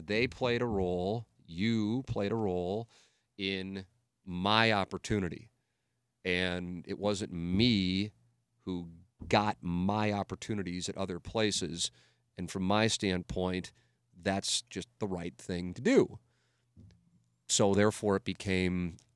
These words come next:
"Okay, I'll do something, even if deep down I don't necessarily think it's fit, and I don't necessarily, th-, I'm not, like, dying to do it." Um, but I,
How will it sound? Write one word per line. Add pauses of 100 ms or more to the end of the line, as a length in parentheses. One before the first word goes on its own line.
(140)
"Okay,
I'll
do
something,
even
if (240)
deep
down
I
don't
necessarily
think
it's (420)
fit, (360)
and
I
don't
necessarily,
th-, (240)
I'm
not,
like, (140)
dying
to
do
it." (440)
Um, (540)
but (440)
I,